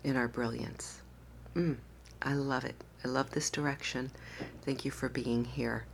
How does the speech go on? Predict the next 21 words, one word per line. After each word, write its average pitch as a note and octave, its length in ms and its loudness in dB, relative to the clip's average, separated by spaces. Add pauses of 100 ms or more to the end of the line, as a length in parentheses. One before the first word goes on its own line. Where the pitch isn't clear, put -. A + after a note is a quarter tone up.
(1200)
And C#3 80 0
if D3 120 -2
you D3 60 2
haven't E3+ 420 2
done D3 220 2
so C3+ 340 0
already, C3 640 0
please G3 580 0 (260)
register C#3 680 4 (580)
for C3 300 -2
my B2+ 320 2
monthly A#2+ 680 0 (500)
drop-in. A2 540 4 (880)
I'm C#3+ 80 -2
gonna C#3 200 -2
do C3+ 200 -2
these C3 280 4
once B2+ 280 0
a C#3 60 2
month. A#2 360 4 (1300)
Daily C#3+ 580 4